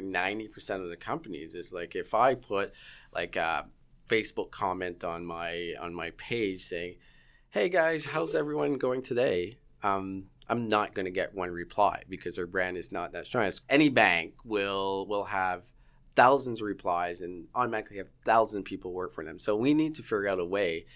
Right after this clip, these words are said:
how to differentiate yourself. And that's the power of the internet. Like, anyone has the power to be able to compete against the big brands when it comes to talent or product, um, which is, is, is great to be living in this age. Um, so in that sense, so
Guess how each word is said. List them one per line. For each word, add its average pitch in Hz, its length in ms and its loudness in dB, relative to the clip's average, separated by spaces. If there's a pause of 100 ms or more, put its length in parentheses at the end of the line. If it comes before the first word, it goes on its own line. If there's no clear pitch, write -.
(140)
how 104 140 0
to 101 160 -4
differentiate 95 480 -4
yourself. 98 380 -4
And 135 100 4
that's 180 180 6
the - 60 -4
power 160 400 6
of 147 80 2
the 123 100 0
internet. - 460 -2 (640)
Like, 110 320 -6 (580)
anyone 147 640 6
has 107 300 0
the 107 80 -6
power 123 540 2
to 95 140 -10
be 104 160 -4
able 117 180 0
to - 120 -16
compete 143 460 -6
against 104 260 -2
the 98 80 -16
big 120 260 -2
brands 90 360 -6
when 95 100 -8
it 92 80 -6
comes 92 240 -10
to - 80 -20
talent 185 420 -4 (440)
or 143 240 6
product, 110 760 4
um, 90 560 -2
which 101 240 -8
is, 98 240 -8
is, - 420 -14
is 104 260 -16 (200)
great 143 300 8
to 120 80 -10
be 107 100 2
living 98 320 2
in 90 60 -4
this 87 260 -4
age. 107 500 -2
Um, 87 360 -6
so - 120 -10
in 92 80 -6
that 92 180 -4
sense, 98 200 -4
so 101 120 -8